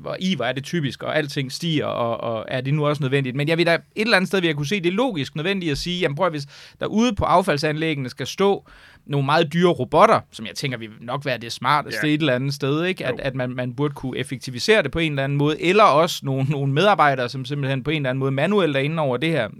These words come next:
Speaker 1: Det koster penge, og det kan jeg da godt forstå. Men, men det er det der valg med at sidde og sige, i stedet for, "Nej, nej, vi pålægger, at folk," altså, fordi selvfølgelig kommer det så ikke til at koste os penge på den måde, de der affaldsstandere, ting, som skal, man kan sætte på, på døren, dem kan du,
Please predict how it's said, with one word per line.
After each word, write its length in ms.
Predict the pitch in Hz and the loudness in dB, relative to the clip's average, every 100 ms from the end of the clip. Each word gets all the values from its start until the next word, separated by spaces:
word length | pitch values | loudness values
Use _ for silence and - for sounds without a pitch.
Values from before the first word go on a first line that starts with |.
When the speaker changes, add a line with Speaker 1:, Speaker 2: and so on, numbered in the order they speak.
| 151 | -8
Speaker 1:
Det 80 | 233 | 0
koster 300 | 233 151 165 | 2 2 0
penge, 320 | 135 196 214 | 0 0 -2
og 100 | 165 | -4
det 80 | 160 | -2
kan 60 | 160 | 0
jeg 80 | |
da 60 | 131 | 0
godt 200 | 120 135 | -4 -6
forstå. 380 | 120 - 123 - - - - | -10 -10 -10 -12 -20 -20 -8
Men, 220 | 143 156 156 | -4 -4 -2
men 160 | 156 | -2
det 60 | 147 | 0
er 40 | |
det 140 | 147 196 | 0 2
der 120 | 190 | 4
valg 240 | 160 202 | 4 2
med 200 | 160 151 151 | 0 -4 -6
at 60 | 143 | -6
sidde 180 | 165 160 | -4 -4
og 60 | |
sige, 200 | 143 147 | -4 -6
i 100 | 139 | -6
stedet 260 | 143 180 143 | -4 -2 -2
for, 180 | 135 - _ _ _ | -6 -10 _ _ _
"Nej, 280 | 143 190 240 | 2 6 6
nej, 200 | 180 180 | 6 4
vi 180 | 160 143 - | 0 -6 4
pålægger, 540 | 190 233 170 139 110 - _ _ _ _ - | 4 6 4 2 -2 -6 _ _ _ _ -4
at 160 | 143 | -4
folk," 320 | - 170 170 - | 2 2 2 -2
altså, 200 | 135 131 | -6 -4
fordi 180 | 135 135 | -2 -2
selvfølgelig 260 | 123 196 | 0 -2
kommer 220 | 196 147 131 | 0 0 0
det 80 | |
så 100 | 143 | 0
ikke 120 | 156 147 | -2 -2
til 100 | 147 | -2
at 100 | - | -2
koste 300 | 131 117 110 | -4 -4 -8
os 120 | - | -6
penge 440 | 151 160 196 220 - | -2 2 2 0 -4
på 80 | - | -4
den 200 | 147 202 | 0 0
måde, 180 | 139 123 | 0 0
de 140 | 135 | -2
der 140 | 143 107 | -2 0
affaldsstandere, 1120 | 131 165 175 - _ _ - - 135 147 143 | -2 -2 -2 -4 _ _ -10 -2 0 0 -2
ting, 280 | 143 160 139 | -2 -4 -4
som 140 | 123 | -8
skal, 320 | - 120 117 110 | -6 -4 -4 -6
man 120 | 123 | -8
kan 100 | 113 | -8
sætte 220 | - 113 | -8 -8
på, 260 | - 113 107 | -6 -8 -8
på 100 | 120 | -8
døren, 280 | 110 147 165 | 0 2 2
dem 80 | 170 | 0
kan 140 | 185 | -4
du, 140 | 131 | -4